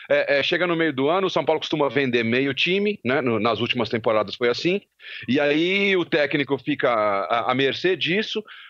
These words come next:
o, o, o, o time não rende, ele não consegue achar alternativa, o técnico burro, o técnico de merda, e dá um pé na bunda dele, entendeu? Eu acho isso. Então define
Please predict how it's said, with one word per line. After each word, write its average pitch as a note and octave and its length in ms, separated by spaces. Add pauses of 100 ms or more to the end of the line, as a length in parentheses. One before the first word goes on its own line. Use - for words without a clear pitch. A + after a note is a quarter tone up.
o, B2+ 200
o, C3 580
o, - 20
o C#3 60
time C3+ 240
não C3 120
rende, E3+ 360
ele D3 100
não D3 100
consegue C#3 380
achar B2+ 180
alternativa, D3+ 520
o G#3+ 40
técnico D3+ 420
burro, F3+ 260
o G#3 60
técnico D3 400
de D#3+ 120
merda, D#3+ 440
e - 80
dá D3+ 120
um E3 80
pé D#3+ 120
na D#3+ 100
bunda D3+ 380
dele, F#2+ 260
entendeu? G2 360 (320)
Eu F2 140
acho B2 260
isso. A#2+ 220 (260)
Então G2+ 180
define E3+ 580